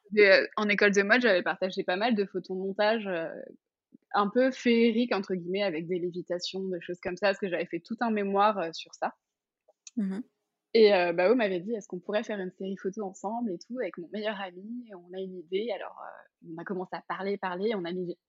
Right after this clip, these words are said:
Speaker 1: imaginé tout un, un espèce de pique-nique féerique où, euh, il y avait une, une nappe et eux, ils volaient sur la nappe en train de pique-niquer. Enfin, c'était, c'était trop drôle. Et, euh,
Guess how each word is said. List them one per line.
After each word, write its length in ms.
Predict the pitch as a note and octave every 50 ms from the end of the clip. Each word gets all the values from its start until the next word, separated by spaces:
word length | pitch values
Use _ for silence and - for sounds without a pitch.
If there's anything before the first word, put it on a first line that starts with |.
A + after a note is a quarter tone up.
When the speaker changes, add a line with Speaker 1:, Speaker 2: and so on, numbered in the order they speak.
| _
Speaker 1:
imaginé 460 | - A3+ A3 G#3 G#3 F#3+ F#3+ G#3 G3+ G3
tout 120 | - - -
un, 480 | C4 B3 A#3+ A#3 A3 G#3+ G#3 G3 G3 - _
un 120 | - G3 G3
espèce 280 | G3 - - A#3 A3
de 80 | G3 F#3+
pique-nique 480 | F#3 - - B3 - - A#3+ A#3 A#3 -
féerique 540 | - A3+ G#3+ G#3+ G3+ G3+ F#3+ G#3 A3 A#3 - -
où, 200 | F#3+ F#3+ G3+ G3+
euh, 100 | F#3+ F3 F3
il 120 | E3+ E3 E3+
y 80 | F#3
avait 240 | F3+ E3+ F#3 G3 G3
une, 200 | F#3+ F#3+ F#3 F3 E3+ E3 - _ _ - - - _ -
une 200 | G#3+ A3 G#3+ G#3
nappe 320 | F#3+ F3+ F#3+ F#3+ G#3 G#3 G#3 G3+
et 100 | F3+ F3+
eux, 140 | F#3 G#3+
ils 120 | A3 G3+ F#3
volaient 240 | F3 F3+ F3+ F#3+ G#3
sur 160 | - - F#3+
la 120 | F#3+ F#3 F3
nappe 240 | F3+ F3 F#3+ -
en 80 | - E3
train 140 | - - F#3
de 60 | F3+
pique-niquer. 500 | - - F#3+ - F#3+ F#3 - - F#3 F3+ F#3+ -
Enfin, 100 | F3+ F#3 -
c'était, 320 | F#3 - F3+ F3 E3 F3 - - _ - - - - - _ _ _ _
c'était 200 | - G3+ - A#3+
trop 200 | A#3+ - - D#4+
drôle. 320 | C#4+ D4+ C#4+ E4 F#4+ F#4 A#3+ - - - -
Et, 220 | - G#3+ A3+ A3 G#3
euh, 80 | G3+